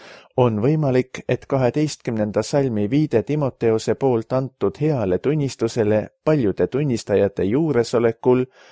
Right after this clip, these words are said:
viitab sellele samale ametisse seadmisele, kus ta ka avalikult tunnistas end Issanda Jeesuse Kristuse omaks.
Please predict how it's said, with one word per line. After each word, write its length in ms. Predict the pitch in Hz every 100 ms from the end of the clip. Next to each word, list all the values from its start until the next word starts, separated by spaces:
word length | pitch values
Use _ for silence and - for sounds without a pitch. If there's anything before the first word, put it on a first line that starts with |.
| - _ -
viitab 460 | 139 135 - 123 -
sellele 460 | - 143 123 110
samale 480 | 107 156 147 131 127
ametisse 560 | - 160 104 - 104 104
seadmisele, 800 | - 135 120 107 104 127 117 110 _ _ _ _ _
kus 240 | 143 139
ta 180 | - 104
ka 220 | 101 104 101
avalikult 680 | 170 139 107 110 110 104 -
tunnistas 560 | 151 131 117 107 101
end 340 | 120 107 104 113 -
Issanda 580 | 143 - - 110 95 101
Jeesuse 640 | 110 151 123 107 107 98
Kristuse 720 | 101 127 - - 127 139 131
omaks. 640 | - 120 - - - -